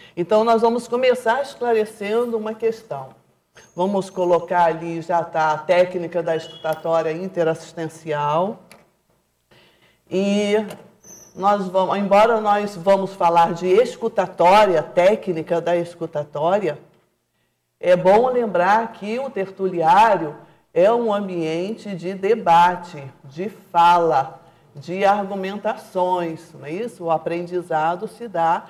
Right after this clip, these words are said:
a partir dessa dinâmica no tertuliário.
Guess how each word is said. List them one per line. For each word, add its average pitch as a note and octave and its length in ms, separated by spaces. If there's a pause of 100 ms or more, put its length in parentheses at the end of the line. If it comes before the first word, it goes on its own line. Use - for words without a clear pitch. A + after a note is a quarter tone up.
(280)
a E3 100
partir F#3+ 720 (180)
dessa F3 420
dinâmica G#3 720
no E3+ 160
tertuliário. D#3 800